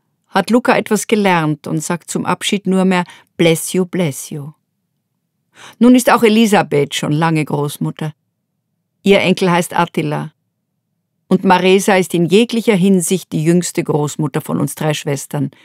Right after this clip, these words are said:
mit einem kleinen Sammy. Dass eine Mutter sich freut, wenn ihr Kind Vater oder Mutter wird und alle gesund sind, ist ja selbstverständlich. Ich freue mich aber über Luca auch,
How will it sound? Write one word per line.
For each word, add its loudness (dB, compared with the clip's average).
mit -2
einem 2
kleinen 0
Sammy. -4
Dass 0
eine 6
Mutter 2
sich -2
freut, 0
wenn 2
ihr 0
Kind 2
Vater 2
oder 0
Mutter 0
wird 2
und -2
alle 0
gesund -2
sind, -2
ist -4
ja 2
selbstverständlich. -6
Ich 0
freue 4
mich 4
aber 4
über 2
Luca 2
auch, 2